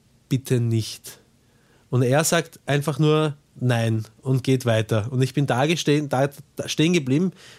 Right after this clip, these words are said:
bin, glaub ich, kasweiß im Gesicht gewesen, weil während ich die Frage gestellt hab,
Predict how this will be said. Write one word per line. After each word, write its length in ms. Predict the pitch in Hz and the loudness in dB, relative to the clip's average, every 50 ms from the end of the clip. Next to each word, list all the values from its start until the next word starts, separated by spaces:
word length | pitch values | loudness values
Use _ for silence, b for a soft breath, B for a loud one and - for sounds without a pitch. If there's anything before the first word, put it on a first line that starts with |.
| B B B | B B B
bin, 160 | - 147 143 | 0 0 2
glaub 260 | - 143 135 151 170 | 2 2 2 4 2
ich, 180 | 180 165 - _ _ _ _ _ - | 2 0 -4 _ _ _ _ _ -14
kasweiß 720 | - - - 131 135 170 180 - 151 135 120 123 135 139 | -8 -4 -4 -2 -2 -2 -2 0 0 0 2 2 2 2
im 140 | 151 147 143 | 2 0 0
Gesicht 320 | - - 165 127 - - | 0 0 0 0 0 -2
gewesen, 480 | - 127 117 117 113 120 139 160 196 226 B B B B B B B B B B | -2 0 2 2 2 2 0 0 -2 -2 B B B B B B B B B B
weil 480 | - 117 127 135 139 147 180 208 202 151 117 | -2 0 2 4 4 4 4 4 2 2 2
während 380 | 120 131 147 175 185 185 175 175 | 2 2 4 4 4 2 0 0
ich 80 | 165 - | -2 -2
die 100 | 190 175 | -2 -2
Frage 380 | - - 143 139 156 170 165 | 0 0 0 2 2 2 2
gestellt 420 | 156 151 - - 135 120 120 120 - | 0 -2 0 0 0 0 0 0 -2
hab, 140 | 120 107 | -4 -4